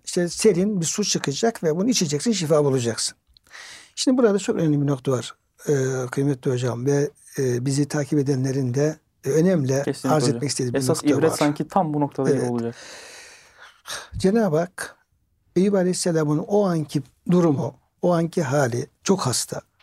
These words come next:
Speaker 1: çok bitkin, çok halsiz, ayet bunu söylüyor. Ve ayağa kalkacak bir hali yok. Belki başka koşturacak diyelim ki bir takatı yok. Ancak yapabileceği, yani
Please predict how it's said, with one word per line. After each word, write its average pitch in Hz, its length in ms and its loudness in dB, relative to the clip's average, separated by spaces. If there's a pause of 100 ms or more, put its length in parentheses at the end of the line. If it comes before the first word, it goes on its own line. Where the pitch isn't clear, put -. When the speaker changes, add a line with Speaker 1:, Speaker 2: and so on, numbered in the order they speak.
(140)
Speaker 1:
çok 185 280 0
bitkin, 143 340 -4
çok 175 240 -2
halsiz, 131 340 -2
ayet 147 240 0
bunu 147 180 -2
söylüyor. 156 600 -2 (800)
Ve 185 400 2
ayağa 165 240 4
kalkacak 147 460 -2
bir 135 160 -6
hali 127 320 0
yok. 160 360 -2
Belki 151 300 2
başka 160 400 0 (120)
koşturacak 151 560 0
diyelim 127 180 -2
ki 131 100 -8
bir 127 40 -6
takatı 131 440 -2
yok. 220 380 2 (680)
Ancak 247 460 4
yapabileceği, 156 720 0 (200)
yani 147 240 0